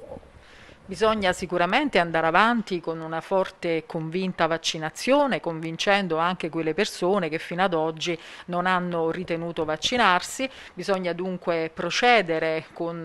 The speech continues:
una vaccinazione ad ampio raggio anche per altre categorie che possono essere particolarmente esposte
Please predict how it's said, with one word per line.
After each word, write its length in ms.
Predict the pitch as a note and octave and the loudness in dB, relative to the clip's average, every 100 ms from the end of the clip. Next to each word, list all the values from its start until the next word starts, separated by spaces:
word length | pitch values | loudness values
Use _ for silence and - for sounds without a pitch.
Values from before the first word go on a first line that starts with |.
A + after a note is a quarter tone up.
| E3 D#3+ | -8 -8
una 120 | F3+ | -6
vaccinazione 640 | D#3+ E3 - E3+ - A#3+ A#3 | -4 -4 -4 -4 -4 -2 -2
ad 100 | E3+ | 0
ampio 300 | D#3+ D#3 D#3+ | -4 -4 2
raggio 460 | F3 A3+ E3+ E3 | 6 6 2 -2
anche 400 | D#3+ F3+ F3+ F#3+ | 0 0 -2 -6
per 260 | E3+ D#3+ D#3 | -4 -6 -2
altre 540 | D#3+ E3+ E3+ F3+ F#3 | -2 0 0 0 -6
categorie 800 | D#3+ D#3+ D#3+ D#3+ E3 A#3+ A#3+ E3+ - - - - | -6 -6 -6 -6 -4 2 4 4 2 -14 -18 -10
che 160 | E3 | -10
possono 500 | - E3+ F3 - D#3+ | -4 -4 -4 -6 -4
essere 380 | E3 E3 - D#3 | -4 -4 -8 -4
particolarmente 960 | D#3+ - E3 D#3+ D#3 D#3+ E3+ F3 E3 D3+ - - | -6 -6 -6 -4 -4 -4 -6 -2 -4 -6 -16 -10
esposte 840 | F#3+ - - G#3+ F#3 - - E3 | -8 -8 0 2 2 0 -6 -6